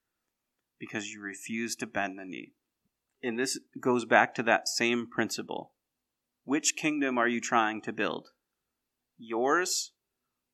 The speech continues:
or God's? Because if you're trying to build yours, you're not on his team. If you're trying to build his, you are on his team. But you have to be willing to sacrifice material things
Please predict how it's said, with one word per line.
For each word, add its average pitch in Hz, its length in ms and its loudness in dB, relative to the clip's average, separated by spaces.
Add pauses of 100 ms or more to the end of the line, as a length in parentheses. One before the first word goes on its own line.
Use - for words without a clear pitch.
(160)
or 120 180 2
God's? - 560 0 (1800)
Because 117 240 -2
if 107 80 -6
you're 110 80 -4
trying 139 320 2
to 139 60 0
build 123 260 -2
yours, 143 440 -4
you're 107 140 -4
not 110 240 2
on 123 160 2
his 131 200 -6
team. 104 360 -6 (920)
If 131 100 -16
you're 113 80 -2
trying 117 340 0
to 113 80 -4
build 117 260 -2
his, 143 440 4 (300)
you 120 280 -6
are 123 220 10
on 107 160 6
his 98 220 -6
team. - 320 -10 (840)
But 113 120 -2
you 113 120 -6
have 107 280 0
to 120 80 -10
be 117 140 -8
willing 104 460 -4 (1300)
to 123 100 -8
sacrifice 113 760 0
material 113 520 -2
things 104 460 -12